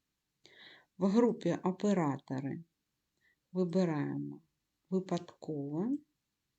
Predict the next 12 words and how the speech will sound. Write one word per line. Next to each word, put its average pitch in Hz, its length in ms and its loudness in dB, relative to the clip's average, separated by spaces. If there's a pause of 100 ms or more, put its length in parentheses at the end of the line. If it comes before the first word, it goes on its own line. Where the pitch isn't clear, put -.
(1400)
І 262 400 4 (840)
нехай 175 600 4
у 151 40 0
нас 147 360 -4
він 151 180 0
переміщується 202 1300 2 (160)
від 180 420 -2 (600)
координат 160 760 2 (180)
мінус 233 440 6
двісті 220 720 -4 (280)
до 185 400 -2 (1400)
двісті. 151 680 -4